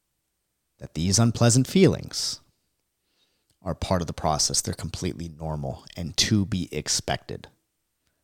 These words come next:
They're not something that we have to run from. They're not signals that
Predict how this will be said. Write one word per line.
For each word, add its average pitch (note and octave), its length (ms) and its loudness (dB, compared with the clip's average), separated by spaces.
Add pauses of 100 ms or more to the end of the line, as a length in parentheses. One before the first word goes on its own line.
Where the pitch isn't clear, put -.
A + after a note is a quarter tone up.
(600)
They're F2+ 140 -4
not F#2 300 0
something F#2 320 0
that D2+ 180 -4
we F2 120 -4
have - 280 -6
to F#2+ 80 -4
run F#2+ 240 2
from. A1 300 -4
They're F2 160 -2
not E2+ 260 -2
signals G#2+ 560 2
that D2+ 260 -6